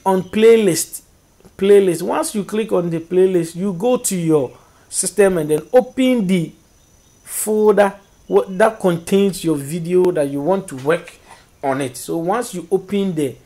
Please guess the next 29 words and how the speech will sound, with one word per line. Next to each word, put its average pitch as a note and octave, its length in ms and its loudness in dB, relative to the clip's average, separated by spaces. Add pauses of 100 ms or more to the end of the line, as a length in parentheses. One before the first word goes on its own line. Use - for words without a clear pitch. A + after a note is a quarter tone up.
(160)
folder, F3 680 -2
so F#3 260 -4
I've E3+ 220 -6 (100)
opened A3 440 -4
the C#3+ 140 -10 (300)
folder, F3 760 -6
I'll E3+ 160 2
left F3+ 360 -2 (140)
click, - 380 -4 (100)
and F3 220 -6
whilst B3+ 360 2
holding A3+ 500 0
on G3 200 2
to D#3+ 120 -8
left F#3 360 -2
click, D#3+ 320 -4 (560)
I C#3 100 -2
will D#3 120 0
drag F#3 540 2
it G3+ 320 -4 (500)
to B3 540 -2 (580)
the D3 400 -6 (380)
Shortcut - 760 -6
software D#3+ 760 -2 (560)
and C3 140 -16
then D3+ 240 -4 (640)
drag E3+ 240 -2
it E3+ 140 -8
here C#3+ 420 -6